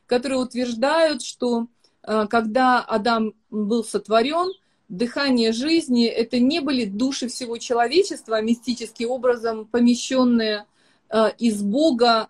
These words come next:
в Адама, а это была некая искра, э, которой за-, завёлся мотор зажигания, скажем так. Вот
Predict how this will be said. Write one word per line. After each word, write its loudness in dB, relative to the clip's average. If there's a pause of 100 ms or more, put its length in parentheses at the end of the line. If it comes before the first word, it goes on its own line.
в 0
Адама, 0
а 2
это 0
была 0
некая -2
искра, -2 (380)
э, 0
которой 0
за-, -2
завёлся 2
мотор 0
зажигания, -2
скажем -4
так. -6 (400)
Вот -4